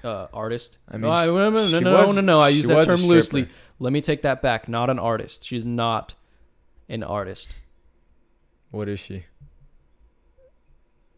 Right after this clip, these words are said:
Speaker 2: <laughs>
Speaker 1: She's a mogul.
Speaker 2: A mogul?
Speaker 1: I don't know what that word means.
Speaker 2: <laughs> She's a mogul.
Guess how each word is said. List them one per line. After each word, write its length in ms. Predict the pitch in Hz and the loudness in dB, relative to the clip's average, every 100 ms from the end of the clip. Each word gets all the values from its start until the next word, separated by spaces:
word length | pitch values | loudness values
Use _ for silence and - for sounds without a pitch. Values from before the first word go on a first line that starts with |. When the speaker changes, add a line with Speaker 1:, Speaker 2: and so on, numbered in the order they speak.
| _ _ _ _ _ _ _ _ _ _ _ _ _ - _ _ _ _ _ _ _ _ _ _ _ 135 | _ _ _ _ _ _ _ _ _ _ _ _ _ -20 _ _ _ _ _ _ _ _ _ _ _ -10
Speaker 2:
<laughs> 60 | - - 127 127 - - - _ - - _ - 117 | -10 -8 -8 -10 -14 -20 -20 _ -20 -20 _ -20 -14
Speaker 1:
She's 160 | - 123 | -10 -8
a 40 | |
mogul. 400 | 120 123 113 107 - - - - - | -6 -6 -6 -10 -14 -16 -18 -18 -10
Speaker 2:
A 60 | 110 | -2
mogul? 600 | 110 117 123 151 151 - - | 2 2 4 2 0 -12 -10
Speaker 1:
I 80 | 127 | -4
don't 80 | 135 | -2
know 80 | 123 | -2
what 80 | |
that 120 | 117 110 | -4 -6
word 160 | 113 | -6
means. 360 | 113 113 113 - | -6 -10 -10 -6
Speaker 2:
<laughs> 80 | 127 - - - - 165 - 139 - - - - - - - - - - 269 196 180 - - - - - - | -6 -6 -8 -8 -6 -6 -6 -8 -8 -20 -20 -20 -20 -20 -20 -20 -16 -10 -10 -10 -16 -20 -20 -20 -20 -20 -18
She's 280 | - - 98 | -12 -10 -8
a 40 | |
mogul. 440 | 110 113 107 101 | -2 -2 -2 -4